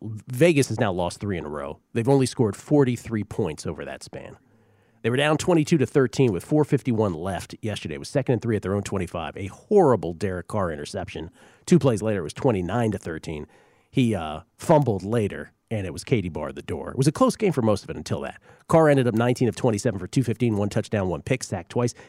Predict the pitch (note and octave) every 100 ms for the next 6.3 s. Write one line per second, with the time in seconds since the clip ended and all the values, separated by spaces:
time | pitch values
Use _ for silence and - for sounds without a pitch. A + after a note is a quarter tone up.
0 | - A2+ A3 C4 A3 F3+ F#3 C#3+ B2 A#2
1 | A#2 F2+ F2+ F2+ - E2+ D#2+ C#2+ D#2 D#2
2 | - E2+ D2+ - - _ G#2+ D#3 F#3 D3
3 | G#2+ - A#2+ F2+ - D#2 E2 - C#3 C3
4 | A#2+ A2 G#2 F#2+ F2+ F2 D#2+ - E2+ D#2
5 | - - - D#3 D#3 A3+ C3 G#2+ A2+ -
6 | F#3+ B2+ A2+